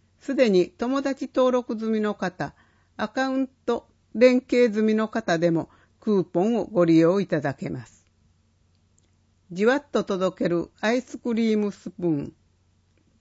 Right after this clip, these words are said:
カチカチのアイスクリームも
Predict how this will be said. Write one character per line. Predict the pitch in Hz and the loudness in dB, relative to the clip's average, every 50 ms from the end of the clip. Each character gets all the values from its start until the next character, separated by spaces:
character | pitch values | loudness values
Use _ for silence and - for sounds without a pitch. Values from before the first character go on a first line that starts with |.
| _ _ | _ _
カ | - 202 202 | -6 -6 -4
チ | - - 247 | -4 -4 -4
カ | - 269 254 | -2 -4 -2
チ | - 285 254 | -2 -2 0
の | 247 247 233 - - | 0 -2 -4 -6 -6
ア | - 233 240 | -4 -2 -2
イ | 247 247 | -2 -2
ス | - - 247 | -4 -8 -12
ク | - 254 240 226 | -8 -6 -4 -4
リ | 226 233 208 180 | -2 0 2 2
ー | |
ム | 165 151 | 2 2
も | 147 147 147 143 139 | 0 -2 -2 -4 -6